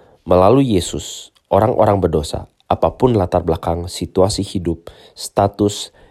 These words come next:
relasi, reputasi, suku, dan bahasa mereka, orang-orang ini sudah dipisahkan secara khusus untuk menjadi milik Allah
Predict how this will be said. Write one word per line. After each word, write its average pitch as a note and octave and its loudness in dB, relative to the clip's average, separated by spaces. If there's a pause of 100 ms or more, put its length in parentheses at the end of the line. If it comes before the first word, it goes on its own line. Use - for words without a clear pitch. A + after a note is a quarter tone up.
(120)
relasi, E2+ 0 (320)
reputasi, F2 -4
suku, - -4
dan E2+ 2
bahasa D#2+ -4
mereka, D#2 -8 (400)
orang-orang G2+ 4
ini G2+ -2
sudah F2+ -2
dipisahkan G#2+ -4
secara D#2 -4
khusus - -8
untuk F#2+ -8
menjadi E2 -2
milik F#2 0
Allah D#2+ -2